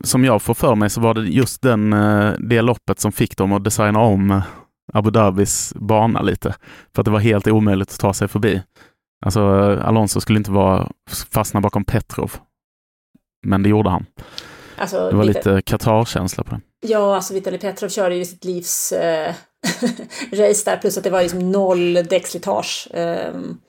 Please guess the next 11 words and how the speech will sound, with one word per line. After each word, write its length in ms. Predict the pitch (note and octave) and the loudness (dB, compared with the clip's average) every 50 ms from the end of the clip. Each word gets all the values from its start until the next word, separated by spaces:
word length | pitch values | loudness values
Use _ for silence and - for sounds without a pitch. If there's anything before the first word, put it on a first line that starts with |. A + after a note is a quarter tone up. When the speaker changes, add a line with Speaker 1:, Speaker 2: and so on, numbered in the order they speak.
| _ - - - - - _ _ _ _ | _ -20 -20 -20 -20 -20 _ _ _ _
Speaker 2:
och 100 | F3 F3+ | -8 -8
han 120 | F#3+ F#3+ | -6 -2
var 180 | F#3+ G#3 G#3+ G3 | 0 0 0 2
väl 100 | G3+ G3 | 0 -2
lika 200 | F#3+ F#3 G3 F3+ | -2 -2 -2 -2
bred 280 | E3+ F#3 F#3+ F#3 F3+ | 0 0 0 0 -2
som 140 | - F#3+ F#3 | -4 -6 -6
Alonso 400 | F3+ F3 F3+ F#3+ G3 F3+ - F#3 | -4 -4 -4 -4 -4 -6 -6 -6
numera 420 | F#3+ G#3 A3 G#3 F3 D#3+ E3 E3 | -6 -4 -4 -4 -4 -4 -4 -4
är. 180 | - E2+ D#3+ D#3 | -4 -4 -4 -6
Eh, 60 | F3 | -6